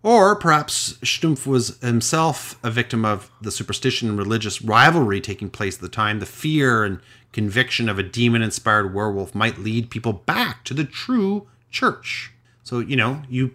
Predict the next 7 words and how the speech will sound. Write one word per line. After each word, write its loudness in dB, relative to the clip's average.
you -2
people 0
meddled 2
with -2
this -4
rebellious 2
sect, -4